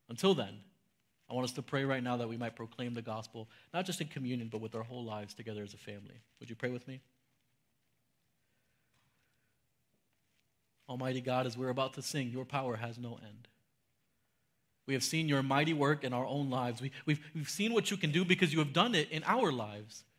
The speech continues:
You, you saved us, sinners who are, are dead in our sin and are, are, we're actively rebelling against you. Wi-, without hope in the world, you saved us. There is no soul that you can't save.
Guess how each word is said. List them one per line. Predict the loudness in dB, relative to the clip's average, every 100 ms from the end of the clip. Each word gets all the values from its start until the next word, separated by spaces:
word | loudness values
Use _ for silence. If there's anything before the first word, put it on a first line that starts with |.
| _ _ -6
You, | -6 -4
you | -4
saved | -2 -2 -2 0 -2
us, | -4 -6 -6 -10 -12 _ _ _ _ _ _ _
sinners | 0 4 6 6
who | 2 0 -4 -2
are, | 0 0
are | 0 2
dead | 6 6 6
in | 2
our | 2
sin | 2 2 2 2
and | 0
are, | 0 0 2
are, | 2
we're | 4 4
actively | 4 4 4 4
rebelling | 6 6 4 4
against | 2 2 0
you. | -4 -6 2
Wi-, | 4 6
without | 8 8 8
hope | 6 4 6
in | 2
the | 4
world, | 4 6
you | 4 4
saved | 2 2 4 4 2 -4
us. | -10 -12 -16 -16 -18 _ _ _ _ _ _ _ _ _ _ _ -14
There | -10
is | -4
no | -2
soul | -2 0 0 0
that | -2
you | -6
can't | -8 -12 -12
save. | -12 -12 -16